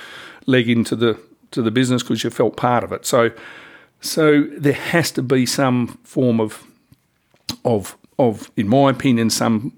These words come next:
form of leg up. Um, it's not a handout, it's a leg up to legitimately get into a, a, a, an unreal business. And how much money do you need, financial expectations and package you're on? I just implore everyone,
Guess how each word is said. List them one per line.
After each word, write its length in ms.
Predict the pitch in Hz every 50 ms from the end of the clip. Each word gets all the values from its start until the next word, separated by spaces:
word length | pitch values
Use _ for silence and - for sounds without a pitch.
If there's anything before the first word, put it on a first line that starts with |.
| _ _
form 280 | - - 120 110 107
of 100 | 104 104
leg 300 | 117 110 110 120 117 110
up. 200 | 123 139 165 - - - - _ _ _ _ _ _ _ -
Um, 460 | 156 143 127 123 120 113 110 107 117
it's 180 | - 131 - -
not 160 | 127 123 117 110
a 40 |
handout, 600 | - - - 151 135 123 117 117 123 131 139 139 135
it's 160 | 143 - -
a 80 | 107 104
leg 280 | 113 113 120 117 117
up 200 | 120 113 - -
to 320 | - - 107 107 104 104 104
legitimately 640 | - 113 107 104 107 123 117 117 107 110 107 107 101
get 200 | 104 113 113 120
into 360 | 117 113 107 - - 104 104
a, 120 | 98 - - _ - - - _ _ _ -
a, 140 | - 120 - _ -
a, 160 | - - - - - -
an 100 | 135 117
unreal 340 | 107 113 110 110 107 104 95
business. 420 | 98 127 120 110 123 123 120 - - - - - - - - - - -
And 160 | 143 127 123
how 180 | 123 180 185 175
much 280 | 165 147 120 - - -
money 260 | 139 131 127 123 120
do 100 | 120 120
you 140 | 117 110 101
need, 340 | 107 110 117 117 113 107 110
financial 560 | - 143 131 120 120 127 123 120 - - 113
expectations 840 | 107 - - - - 117 107 120 - - 110 110 - - 117 101 -
and 160 | 98 98 98
package 420 | - - 135 123 - - 110 104 -
you're 140 | 113 107 113
on? 120 | 127 123
I 120 | 117 113
just 220 | 110 113 123 - -
implore 460 | 113 101 - - - 135 113 110 107
everyone, 600 | 107 113 117 127 113 110 110 110 107 104 101 -